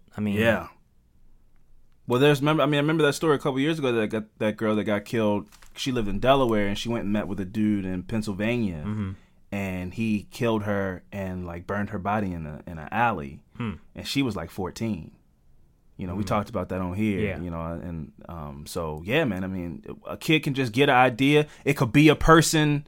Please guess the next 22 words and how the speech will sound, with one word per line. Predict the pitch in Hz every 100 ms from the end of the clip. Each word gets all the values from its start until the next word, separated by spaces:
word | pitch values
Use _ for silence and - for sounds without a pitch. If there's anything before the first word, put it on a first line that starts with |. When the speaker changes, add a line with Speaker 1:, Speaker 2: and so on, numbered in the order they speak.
| - - - - - - -
Speaker 2:
Th-, | 156 214
in | 147
this | 202 214
case, | 180 143 -
the | 110
dude | 143 156 143
told | 175 170
her |
to | 104
come, | 104 98 87
than, | 95 -
than | 101
what | 98
I'm | 123 156
talking | 95 92 82
about. | 80 76
Speaker 1:
Yeah. | 139 101 -
Speaker 2:
But | 120 110
this | 156 139
was, | 127 110 107 -
what | 131 120
year | 131 156